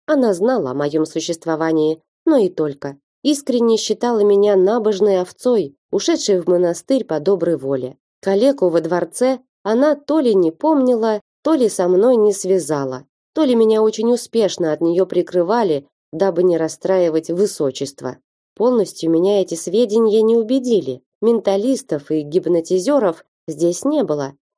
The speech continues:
Возможности заглянуть принцессе в голову и узнать наверняка, что она знает, а что нет, никакой. Но пока что примем за рабочую гипотезу, что все на самом деле так,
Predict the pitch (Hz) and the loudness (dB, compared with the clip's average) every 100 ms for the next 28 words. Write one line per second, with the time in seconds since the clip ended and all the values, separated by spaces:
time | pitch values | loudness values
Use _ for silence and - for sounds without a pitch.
0 | _ 175 220 247 339 277 269 - 226 196 | _ -2 0 2 2 2 0 0 -2 0
1 | 190 196 254 - 160 160 190 196 185 165 | 2 2 0 -2 -2 -2 0 -2 -2 -4
2 | 151 185 269 196 139 127 _ _ - 156 | -4 0 2 0 -4 -6 _ _ -4 -2
3 | 151 147 175 165 - 156 160 165 180 220 | 0 0 0 0 -2 -2 0 0 -2 -2
4 | 269 - _ - - 151 143 165 202 262 | -4 -4 _ -18 -6 -4 -2 -2 0 0
5 | 175 143 - _ - 139 - 170 262 320 | -2 -4 -10 _ -14 -8 -2 0 2 0
6 | - _ _ - 285 285 208 - 143 131 | -6 _ _ -4 -2 -2 -6 -6 -8 -8
7 | - _ _ _ - 190 196 165 156 277 | -12 _ _ _ -2 0 0 -2 -2 -2
8 | 294 - 254 247 - _ - 320 311 285 | -2 0 0 0 -6 _ -2 2 4 2
9 | 226 208 196 160 160 240 254 220 185 156 | 2 2 0 -2 -2 -2 0 0 0 -2
10 | 202 165 147 147 139 143 143 _ _ - | -2 -2 -4 -6 -6 -6 -8 _ _ -12
11 | - 143 139 - 233 302 190 175 190 208 | -8 -6 -8 -4 0 0 -2 -4 -2 0
12 | 160 139 156 277 247 202 - 277 311 | 0 0 0 0 0 -2 -4 -6 -6